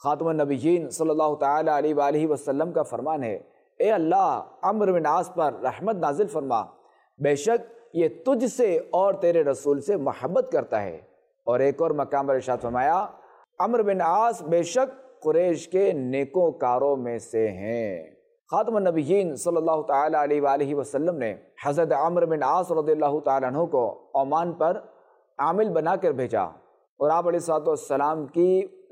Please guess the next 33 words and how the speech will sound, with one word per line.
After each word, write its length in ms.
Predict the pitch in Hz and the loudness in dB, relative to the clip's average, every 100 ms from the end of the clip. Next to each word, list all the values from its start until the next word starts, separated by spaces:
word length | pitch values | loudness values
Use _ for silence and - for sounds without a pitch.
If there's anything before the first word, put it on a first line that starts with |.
| 117 | -4
ظاہری 440 | 139 135 156 165 | -2 0 2 2
وفات 500 | 151 123 - 165 - | 2 0 0 0 0
تک 420 | - 170 180 - - _ _ _ | 2 0 0 -10 -20 _ _ _
وہیں 540 | 117 135 135 139 185 180 180 | -4 -2 -2 0 -2 -2 -2
عامل 560 | 127 127 127 139 127 | 0 0 2 0 0
رہے۔ 720 | 113 104 110 123 110 85 69 - | -2 -2 0 2 2 -2 -10 -12
مسلمانوں 500 | 131 165 151 151 170 | -6 -2 0 0 0
کے 80 | 160 | 0
پہلے 320 | 160 156 170 | 0 2 2
خلیفہ 520 | 147 147 147 160 151 - - - - | 2 -2 0 0 0 -4 -20 -8 -4
امیر 220 | 160 170 | 0 0
المؤمنین 540 | 156 143 147 160 175 | 0 -2 0 0 2
حضرت 340 | 147 143 160 147 | 0 2 2 2
ابو 200 | 147 151 | 0 0
بکر 260 | 143 165 | 2 0
صدیق 400 | 156 139 170 185 | 0 0 2 2
رضی 220 | 156 143 | 0 2
اللہ 260 | 156 151 156 | 2 2 0
تعالیٰ 300 | 151 139 143 | 0 2 2
عنہ 180 | 135 180 | 0 0
نے 200 | 147 110 90 _ _ - | 0 -2 -6 _ _ -2
آپ 300 | 165 202 180 | 0 2 0
رضی 160 | 165 | 2
اللہ 280 | 165 156 165 | 2 2 0
تعالیٰ 340 | 160 143 147 151 | 0 0 0 0
عنہ 80 | 185 | 0
کو 140 | 170 | 0
شام 440 | 139 - 151 202 | -2 -4 -2 -2
کی 120 | 185 151 | 0 0
جانب 400 | 143 147 180 143 | 0 0 0 2
لشکر 300 | 139 - 165 | -2 0 2
اسلام 500 | 151 - 139 139 131 | 2 0 -2 -2 0
کا 240 | 160 185 | 0 0